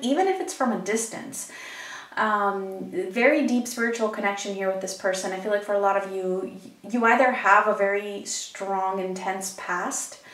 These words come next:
together, or you may have had previous lives together, or both.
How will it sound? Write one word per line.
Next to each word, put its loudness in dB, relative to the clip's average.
together, 4
or 8
you -4
may 2
have -4
had 2
previous -4
lives -2
together, -4
or 2
both. -2